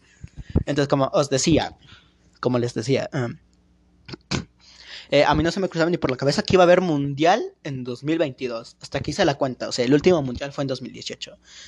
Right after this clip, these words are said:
Dieciocho, diecinueve, veinte, veintiuno, veintidós. Pasan cuatro años ya del mundial de Rusia. O sea,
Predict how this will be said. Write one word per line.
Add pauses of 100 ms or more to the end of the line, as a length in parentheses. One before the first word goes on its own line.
(160)
Dieciocho,
diecinueve,
veinte,
veintiuno,
veintidós. (100)
Pasan (120)
cuatro
años
ya
del
mundial
de
Rusia. (1200)
O
sea,